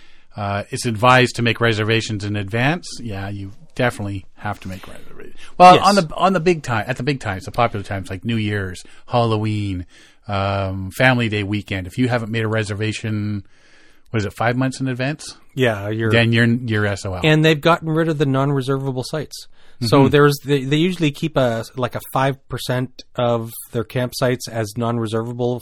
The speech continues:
Speaker 2: first come, first serve, but they've gotten rid of that.
Speaker 1: Yeah. I, I, I've not seen any of that anymore.
Speaker 2: Mm-hmm.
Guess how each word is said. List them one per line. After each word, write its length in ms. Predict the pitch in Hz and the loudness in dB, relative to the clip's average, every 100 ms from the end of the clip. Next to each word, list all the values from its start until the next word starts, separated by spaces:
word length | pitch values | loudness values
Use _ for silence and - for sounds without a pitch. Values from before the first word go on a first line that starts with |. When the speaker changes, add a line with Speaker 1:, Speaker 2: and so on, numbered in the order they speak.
| - | -6
Speaker 2:
first 180 | 123 - | -6 -4
come, 140 | 117 - | -6 -4
first 200 | 113 - | -8 -4
serve, 240 | 120 143 - - - - | -4 -4 -10 -20 -20 -12
but 100 | - | -6
they've 160 | 165 151 | -6 -4
gotten 260 | 170 170 | -6 -4
rid 140 | 147 202 | -4 -4
of 80 | |
that. 200 | 160 90 - - - | -8 -10 -14 -18 0
Speaker 1:
Yeah. 260 | 120 107 - - - | 0 0 -6 -20 -8
I, 80 | 117 | -6
I, 320 | 113 123 135 | -6 -2 2
I've 100 | 135 | 4
not 180 | 135 123 | 4 2
seen 520 | - 127 113 104 95 - - - - - - | 0 0 2 0 -4 -10 -20 -20 -20 -20 -10
any 180 | 127 113 | -2 0
of 40 | 104 | 2
that 140 | 98 | 0
anymore. 320 | 90 90 85 | 0 -4 -6
Speaker 2:
Mm-hmm. 460 | 85 143 139 165 110 | -4 -4 -2 -2 -4